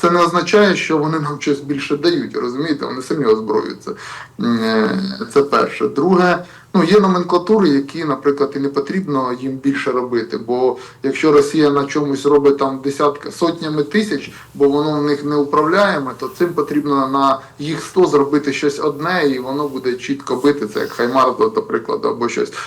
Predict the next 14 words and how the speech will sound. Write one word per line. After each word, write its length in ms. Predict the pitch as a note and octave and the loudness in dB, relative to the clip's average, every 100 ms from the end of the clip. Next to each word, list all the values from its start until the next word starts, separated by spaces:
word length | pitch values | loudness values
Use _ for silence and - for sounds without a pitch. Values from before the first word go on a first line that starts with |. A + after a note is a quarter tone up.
| - | -6
Це 120 | - | -2
такі, 560 | C#3+ C#3 D3 B2 A#2 A#2+ B2+ B2+ B2+ C3 | 0 2 2 4 2 0 -4 -4 -4 0
е, 60 | C#3+ | 4
є 180 | F3 | 6
речі 300 | F3+ F#3 - | 6 4 2
непорівнювані 960 | F3 F3+ F#3 F3+ G3+ F#3+ E3 D3 C#3+ C#3+ | 2 2 4 6 6 4 2 2 2 0
в 140 | C#3 | -2
кількості, 600 | - D#3+ C#3 B2 A#2 - | -6 -6 -4 -6 -8 -10
знаєте, 380 | A#2+ C3 C#3+ C3+ | -4 0 0 0
вони 200 | A#2+ C#3 | 0 0
порівнювані 760 | C#3 C#3 C#3 C3+ B2+ B2+ B2 A#2 - - - - | 4 6 6 2 -4 -6 -8 -8 -14 -20 -14 -8
в 240 | - - | -4 0
якості. 480 | C3+ A2+ - - - | 2 2 0 -6 -6
Тому, 480 | - F#3+ A#3 G#3 | 2 4 6 4